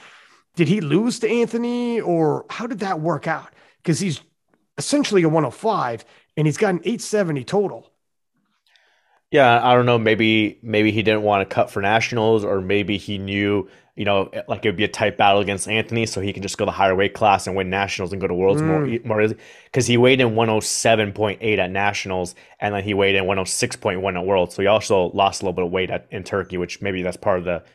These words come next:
Speaker 2: issue with his strength.
Speaker 1: 'Cause if he goes one oh five as well,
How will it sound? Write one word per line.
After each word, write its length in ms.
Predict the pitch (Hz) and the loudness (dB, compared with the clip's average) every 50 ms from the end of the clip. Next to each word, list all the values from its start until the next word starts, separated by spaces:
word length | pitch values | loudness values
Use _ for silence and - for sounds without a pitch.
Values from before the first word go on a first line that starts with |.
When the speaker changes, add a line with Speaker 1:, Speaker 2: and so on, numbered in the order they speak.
| _ _ | _ _
Speaker 2:
issue 300 | - 113 - - 104 95 | -6 -4 -4 -2 -2 -2
with 80 | 87 85 | -2 -2
his 100 | 87 - | -4 -6
strength. 380 | - - 95 95 92 90 - - _ _ _ _ _ _ _ _ _ _ _ _ _ _ _ _ _ _ _ _ _ - | -8 -8 -6 -6 -6 -8 -12 -20 _ _ _ _ _ _ _ _ _ _ _ _ _ _ _ _ _ _ _ _ _ -4
Speaker 1:
'Cause 140 | - 175 151 | -2 -2 0
if 140 | 160 - - | -2 -2 -4
he 200 | - 226 262 262 | -4 -4 -4 -2
goes 280 | 214 294 294 294 202 | 0 0 0 0 0
one 160 | 240 262 262 | 0 0 2
oh 60 | 247 - | 0 0
five 280 | - 240 240 240 226 | 0 -2 -2 0 0
as 140 | 214 196 151 | -2 -2 -2
well, 320 | 175 233 262 - - - | -4 -6 -6 -6 -10 -14